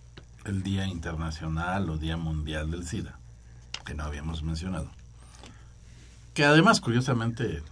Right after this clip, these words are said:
no sé cómo tomarlo, ¿no? Porque cuando dicen el Día Internacional de la Mujer, pues dicen, es un reconocimiento a la mujer, hay que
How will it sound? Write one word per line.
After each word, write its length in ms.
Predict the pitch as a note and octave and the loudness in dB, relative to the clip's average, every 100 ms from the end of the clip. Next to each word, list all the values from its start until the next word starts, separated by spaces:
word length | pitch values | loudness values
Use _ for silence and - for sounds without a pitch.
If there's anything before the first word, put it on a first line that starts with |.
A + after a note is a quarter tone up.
| - | -4
no 180 | G#2 G#2+ | -2 0
sé 200 | A#2 G2+ | -2 -2
cómo 260 | G#2+ G#2 | -2 0
tomarlo, 460 | G2+ B2+ D3+ F#2 F2+ | 2 4 4 2 -2
¿no? 200 | C3+ E3 - - - - - | -2 -4 -8 -18 -18 -20 -14
Porque 300 | - G2 G2+ | -8 -6 -6
cuando 380 | G2 F#2+ G2 G2 | -4 0 0 2
dicen 320 | G#2 A2+ A#2 | 0 2 0
el 140 | F#2+ F2 | 0 0
Día 120 | G#2 | 0
Internacional 640 | A2+ A2 G2 G2 G2 G2+ | 2 0 0 -2 0 0
de 80 | G#2 | 0
la 80 | G#2+ | -2
Mujer, 340 | G#2+ A2 G2+ - - - - - - - - - - - | -6 -6 -6 -8 -16 -20 -20 -20 -20 -20 -20 -20 -20 -16
pues 140 | D#2+ E2+ | -10 -6
dicen, 340 | G2 G2+ F2+ | -4 -2 0
es 160 | G2+ A#2+ | 0 2
un 80 | |
reconocimiento 840 | A2+ G#2 G2 F#2+ - E2+ F#2 G2+ G#2 | 2 0 -2 -4 -4 -4 -2 -2 -2
a 40 | |
la 100 | D#2 | -2
mujer, 600 | D#2 D#2 G2 A2 A#2 B2 | -2 -2 -2 0 0 0
hay 180 | G2+ G2 | -2 -4
que 360 | G2 G2 F2+ | -2 -2 -2